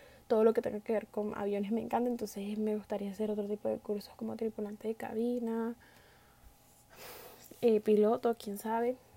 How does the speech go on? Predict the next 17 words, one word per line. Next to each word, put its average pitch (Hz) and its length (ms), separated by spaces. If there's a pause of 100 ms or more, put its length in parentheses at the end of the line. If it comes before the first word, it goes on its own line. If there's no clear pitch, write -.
<laughs> 233 280
me 220 220
gusta, - 500
y 226 180
creo 208 260
que 220 380 (640)
es 220 160
algo 226 280
que, 226 380
una 240 200
de 254 80
mis 233 140
metas 233 760
es 208 140
hacer 208 240
muchísimo 233 920 (520)
todo, 233 380